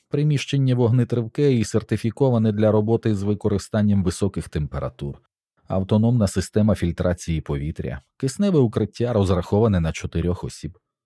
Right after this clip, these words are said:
Я підійшла до балонів. «Їх щойно встановили. Цей з ацетиленом, ось тут кисень,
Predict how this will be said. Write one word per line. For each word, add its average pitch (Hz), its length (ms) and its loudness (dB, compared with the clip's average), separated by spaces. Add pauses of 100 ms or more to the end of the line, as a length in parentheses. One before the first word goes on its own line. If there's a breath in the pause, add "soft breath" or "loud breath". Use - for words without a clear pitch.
(120)
Я 73 160 -4
підійшла 71 540 -6
до 69 120 -8
балонів. 67 500 -8 (500)
«Їх 156 220 -2
щойно 147 480 0
встановили. 123 800 -2 (140)
Цей 202 260 -4
з 123 80 -2
ацетиленом, 120 920 0
ось 90 220 -6
тут 98 200 -2
кисень, 110 560 -2